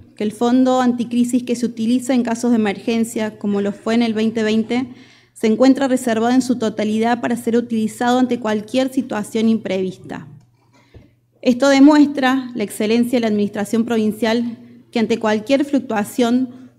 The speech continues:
tuvo, tiene y tendrá la capacidad para resolver cualquier tipo de situación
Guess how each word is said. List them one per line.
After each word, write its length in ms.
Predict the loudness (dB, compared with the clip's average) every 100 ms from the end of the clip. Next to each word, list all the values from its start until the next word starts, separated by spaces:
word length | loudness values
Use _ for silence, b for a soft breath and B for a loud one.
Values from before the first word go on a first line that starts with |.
| _ 2
tuvo, 580 | 4 4 -2 -6 -14 -20 -6
tiene 260 | 0 2
y 60 | 2
tendrá 640 | 2 2 2 2 0 0 -4
la 140 | -4
capacidad 760 | -4 -6 -6 -4 -2 0 -2 -4
para 160 | -6 -6
resolver 600 | -6 -4 -4 -2 -4 -8 B B -2
cualquier 460 | -2 0 -2 0
tipo 240 | -2 -2 0
de 100 | 0
situación 800 | -4 -4 -6 -4 -2 0 -2